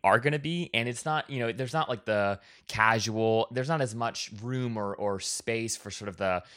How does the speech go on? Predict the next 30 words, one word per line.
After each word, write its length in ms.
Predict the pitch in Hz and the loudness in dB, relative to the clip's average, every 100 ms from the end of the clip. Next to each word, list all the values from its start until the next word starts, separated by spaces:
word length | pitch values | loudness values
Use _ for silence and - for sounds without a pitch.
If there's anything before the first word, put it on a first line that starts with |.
| - - | -20 -10
you 60 | 107 | -2
know, 140 | 104 101 | -2 -2
casual, 400 | - 131 120 123 | 4 4 4 -2
grab 260 | 113 135 131 | 2 2 2
your 80 | |
coffee, 540 | - 147 143 135 139 117 | -2 6 6 8 2 -2
come 220 | 131 135 | -2 -4
into 140 | 135 | -4
the 100 | 131 | -6
conference 600 | - - 143 139 143 131 | -6 0 2 2 -2 -2
room, 240 | 139 127 120 | 0 0 2
like, 220 | 117 - | 0 -2
connect, 580 | 135 131 143 143 - - | -4 0 2 2 0 -6
catch 300 | 127 123 139 | -6 0 6
up, 200 | 139 - | 6 6
and 100 | 107 | -2
then 120 | 117 | -4
start 260 | 120 143 135 | 0 0 0
the 40 | |
meeting. 280 | 143 151 160 | -4 -2 0
Like, 160 | 131 101 | -2 -2
these 160 | 131 | -4
meetings 240 | 151 151 131 | -2 -2 0
have 160 | 131 | -2
to 80 | - | -2
be 100 | 110 | -6
a 80 | 101 | -4
little 160 | 101 98 | -2 -4
bit 140 | - | -4
more 360 | 98 98 98 | -2 0 0